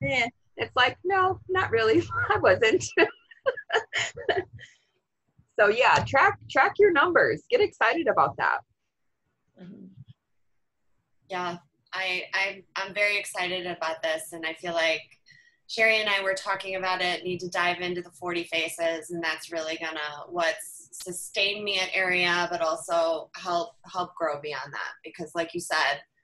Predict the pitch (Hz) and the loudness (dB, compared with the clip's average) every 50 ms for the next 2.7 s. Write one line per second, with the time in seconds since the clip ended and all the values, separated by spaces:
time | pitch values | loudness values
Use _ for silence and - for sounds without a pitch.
0 | _ _ _ _ _ - - - - 190 185 185 - - 180 170 - - 175 170 | _ _ _ _ _ -20 -20 -12 -6 -2 0 0 0 0 -2 -4 -2 -4 -6 -6
1 | - 180 165 160 - - 165 165 160 160 151 - - 170 165 160 156 - 175 170 | -4 -2 -2 -2 -4 -4 -6 -8 -6 -6 -8 -10 -10 -8 -8 -8 -8 -10 -12 -14
2 | - 165 165 160 - 160 - - - 156 151 143 143 147 | -10 -10 -10 -8 -8 -10 -10 -8 -6 -6 -6 -6 -8 -10